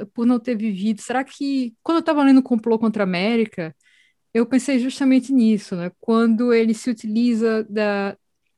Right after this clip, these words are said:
da figura da criança, ou de um alter ego dele, do Philip Roth, enquanto criança,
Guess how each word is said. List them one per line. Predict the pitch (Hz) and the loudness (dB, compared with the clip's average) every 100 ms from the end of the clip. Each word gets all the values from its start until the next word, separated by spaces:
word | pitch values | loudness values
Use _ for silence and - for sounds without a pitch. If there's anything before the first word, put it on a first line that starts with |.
| _ - | _ -10
da | 220 214 | -4 -2
figura | 226 220 226 | -2 -4 -2
da | 214 | -4
criança, | - 208 196 226 220 175 165 | -2 -2 0 -2 -4 -8 -8
ou | 180 185 180 185 | -6 -8 -12 -8
de | 190 | -4
um | 214 | -2
alter | 214 214 208 | -2 -4 -4
ego | 196 196 196 - | -2 -4 -8 -14
dele, | 170 185 185 233 214 | -4 -2 0 -2 -6
do | 202 | -10
Philip | - 233 226 208 | -6 -6 -6 -6
Roth, | 190 170 - | -6 -6 -8
enquanto | 202 202 202 | -8 -8 -10
criança, | - 220 185 208 214 226 | -8 -8 -6 -6 -8 -16